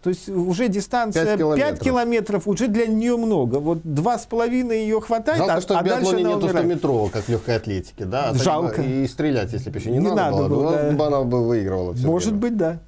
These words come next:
Speaker 1: Может быть, да. Так, так и, эм, если бы, понимаешь, у нас, мы бы знали о том, что у нас, ну, просто уникальные по, по потенциалу и данным, и, э, всей предрасположенности спортсмены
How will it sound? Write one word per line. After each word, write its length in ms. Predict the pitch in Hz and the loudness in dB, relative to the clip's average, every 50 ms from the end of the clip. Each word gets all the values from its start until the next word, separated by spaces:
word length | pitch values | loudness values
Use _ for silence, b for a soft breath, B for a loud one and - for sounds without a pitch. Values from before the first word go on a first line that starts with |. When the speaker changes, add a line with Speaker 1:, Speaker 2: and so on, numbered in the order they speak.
| - - - | -20 -18 -8
Speaker 1:
Может 340 | 143 143 180 233 247 285 294 302 | -2 0 0 0 2 0 0 0
быть, 160 | 349 330 320 | 0 0 0
да. 180 | 311 262 220 | 0 0 0
Так, 260 | - - 202 - - - 180 - - - - - - - - - - | 0 -2 -4 -4 -4 -10 -16 -16 -20 -20 -20 -20 -20 -20 -20 -6 -2
так 240 | - 240 269 262 - | -2 -2 0 -2 -2
и, 300 | 254 247 247 247 240 B B B B B B B - 427 508 480 | -2 0 0 0 0 B B B B B B B -18 -14 -8 -4
эм, 340 | 180 185 185 185 185 185 185 233 | 0 0 2 2 0 -2 -4 -4
если 400 | 214 175 170 247 311 - - 285 | -2 0 0 0 0 -2 -2 -2
бы, 160 | 254 233 254 240 | -2 -2 -2 0
понимаешь, 560 | 247 226 214 220 233 240 247 247 226 226 - | 0 0 0 0 0 0 0 0 -2 -2 -2
у 40 | 220 | -2
нас, 340 | 220 226 214 190 180 180 185 | 0 0 0 -2 -4 -6 -6
мы 240 | 190 208 208 208 190 | -4 -2 0 0 0
бы 200 | 165 170 190 175 | 0 0 -2 -2
знали 340 | 156 190 196 185 175 170 | -2 -2 0 0 0 0
о 80 | 165 160 | 0 -2
том, 200 | 156 - 180 165 | -2 -4 -4 -6
что 160 | - - 175 | -6 -6 -6
у 40 | 165 | -4
нас, 180 | 165 160 147 - | -2 -2 -2 -4
ну, 60 | 175 160 | -6 -6
просто 300 | - 180 165 - - 180 | -4 -4 -4 -2 -2 0
уникальные 680 | 175 175 180 175 - 196 160 147 139 135 135 135 135 | 0 0 0 0 0 0 0 -2 -2 -4 -6 -6 -6
по, 540 | 127 - 151 135 127 127 123 123 127 123 123 - | -6 -4 -2 -2 0 -2 -2 -2 -4 -6 -8 -6
по 100 | - 143 139 | -6 -4 -4
потенциалу 680 | - 156 147 135 - - - 165 151 139 127 123 123 | -2 -4 -4 -6 -6 -6 -2 -2 0 0 0 0 -2
и 120 | 127 147 131 | -2 -2 -2
данным, 520 | 139 143 147 147 131 123 117 110 107 113 - - - - - - - - - | 0 0 -2 -2 -2 -4 -4 -6 -8 -10 -14 -18 -20 -20 -20 -20 -18 -8 -4
и, 120 | 143 135 | -2 0
э, 300 | 147 143 143 - 147 156 151 - | 0 0 0 -2 -6 -10 -12 -12
всей 280 | - - - 214 185 170 | -12 -6 -2 -2 -2 -2
предрасположенности 1040 | 175 - 165 160 160 160 156 - - 185 165 165 170 160 147 160 160 151 - - | -2 -4 -4 -2 -2 -2 -4 -2 -2 0 0 0 0 0 -2 -4 -6 -6 -6 -8
спортсмены 800 | 147 - - - 170 190 - - 214 202 175 156 127 117 104 - | -8 -4 -4 -4 -4 -4 -4 -4 -2 0 0 0 0 -2 -6 -10